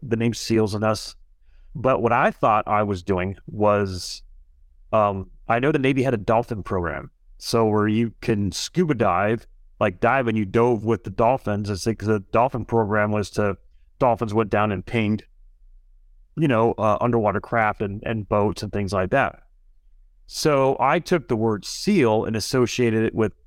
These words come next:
the dolphin program is what I did, you know? And then of course I asked, uh, "What exactly do seals do?" You know, and he just said they swim all day and scuba dive.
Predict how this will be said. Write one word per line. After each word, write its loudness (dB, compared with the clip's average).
the 0
dolphin 0
program -4
is -4
what 0
I 2
did, -6
you 2
know? 2
And -2
then 2
of -4
course 0
I 4
asked, -2
uh, 2
"What 2
exactly 0
do -2
seals 0
do?" 0
You 0
know, 4
and 2
he 2
just -2
said 0
they 2
swim -2
all 4
day 0
and -2
scuba -2
dive. -6